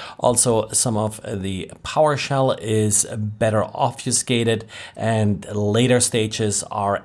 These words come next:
XORed to make it, uh, more difficult, for example, to write Yara signatures for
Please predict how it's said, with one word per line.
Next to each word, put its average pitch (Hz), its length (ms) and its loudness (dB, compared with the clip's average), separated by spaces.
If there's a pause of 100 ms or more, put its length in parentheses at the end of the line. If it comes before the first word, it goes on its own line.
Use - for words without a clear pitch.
XORed 107 840 0
to 98 340 -4 (240)
make 196 320 0
it, - 240 -4
uh, 147 160 6
more 127 340 6
difficult, 117 540 0
for 110 120 0
example, 98 360 -2
to 101 200 -4
write 87 460 -4
Yara 113 540 2
signatures 107 680 -4 (340)
for 104 480 0